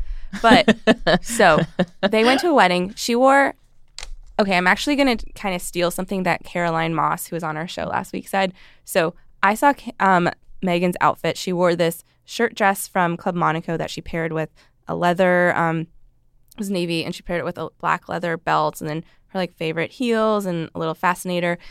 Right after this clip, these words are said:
Speaker 1: And I was like, "She looks amazing." But just like Caroline said, I
Speaker 2: Mm-hmm.
Speaker 1: looked at Elizabeth Holmes, one of our past guests. I looked at Elizabeth's, um, Instagram for her So Many Thoughts.
Speaker 2: To see if
Speaker 1: and
Speaker 2: we were right.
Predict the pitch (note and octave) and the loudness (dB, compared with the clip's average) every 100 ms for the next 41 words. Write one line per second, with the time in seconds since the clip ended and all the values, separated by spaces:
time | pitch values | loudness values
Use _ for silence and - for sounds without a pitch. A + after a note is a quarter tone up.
0 | - - G#3 A#3 G3+ - - C4 E3+ - | -16 -4 -2 -2 -6 -10 -4 -2 -2 -4
1 | E3 E3+ E3+ C3 D#3 - _ _ G3+ F3 | -2 -2 -2 -4 -8 -10 _ _ 2 2
2 | - _ - F3+ A3+ - G#3+ G#3+ F#3 F#3 | 2 _ -8 -4 -4 -4 -4 -2 0 -4
3 | - D#3+ D3+ - F#3+ D3+ E3+ E3+ F3 - | 0 2 2 -2 -10 -2 0 2 0 0
4 | A3+ A3 F#3+ F#3+ F#3 F#3 - E3 D#3 E3+ | 0 2 0 0 0 0 -2 -2 -2 -4
5 | - E3 F3 F3+ - E3+ - - - - | -6 -6 -4 -2 0 -2 -2 -6 -6 -6
6 | - F3 F3+ F#3+ - F3+ F#3 F#3+ F#3+ - | -4 -4 -2 -2 -2 0 0 2 0 0
7 | - E3+ E3 - - - - B3 - F3+ | -4 0 0 -4 -18 -10 -2 -2 0 0
8 | E3 E3 E3 E3+ D#3+ D#3+ - _ _ - | 0 0 -2 0 0 -2 -6 _ _ -6
9 | G3 F3+ F3+ D#3+ - G3+ E3 C#3+ - - | 0 2 0 -2 2 4 4 2 -6 -20
10 | _ D3+ E3 D3 D3 C3 B2+ A2 - | _ -4 -2 0 -2 -2 -4 -6 -8